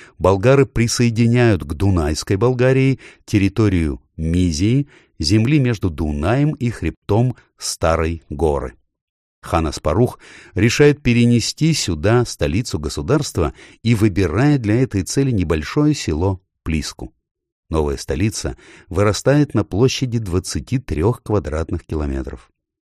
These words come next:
Это один из крупных городов в Европе того времени. Даже столица Восточно-Римской империи Константинополь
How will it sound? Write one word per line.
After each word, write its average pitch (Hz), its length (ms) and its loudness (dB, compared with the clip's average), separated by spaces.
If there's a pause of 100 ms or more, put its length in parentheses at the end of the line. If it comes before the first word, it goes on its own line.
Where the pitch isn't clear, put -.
(280)
Это 113 200 4
один 147 240 4
из 143 100 0
крупных 131 440 0
городов 127 340 2
в - 60 -8
Европе 95 400 0
того 101 200 -4
времени. 71 460 -4 (480)
Даже 82 280 0
столица 85 560 -2
Восточно-Римской 82 920 -2
империи 80 400 0
Константинополь 82 880 -4